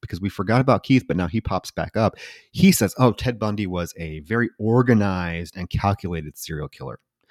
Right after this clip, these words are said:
which causes Rachel to chuckle. And Professor Starkman is like, "Oh, do you disagree?" And she does. And she challenges, uh, Keith's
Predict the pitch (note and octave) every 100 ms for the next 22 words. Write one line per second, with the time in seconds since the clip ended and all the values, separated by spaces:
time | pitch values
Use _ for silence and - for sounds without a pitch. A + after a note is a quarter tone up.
0 | - - E3 - E3+ E3 D#3 G#2+ G#2+ G2+
1 | G2+ G2 - - - - - _ _ _
2 | _ G2 G2 F#2 G#2+ A#2 G#2+ - G#2 G#2+
3 | F#2 F#2+ F2+ F#2 A#2+ C#3+ F#2 G2 F#2 G2
4 | - E2 D2+ F2 A2 F3+ F#3 _ _ -
5 | - D3+ C#3+ C3+ C3+ C3+ - _ _ -
6 | - - G#2 A3 F#3+ G2 G2 - A2 G#2
7 | - - E2 F#2+ G2+ G#2+ G#2+ - - _
8 | _ _ F2+ F2 F2 D2+ C#2 _ _ _
9 | _ - A#2+ B2 A#2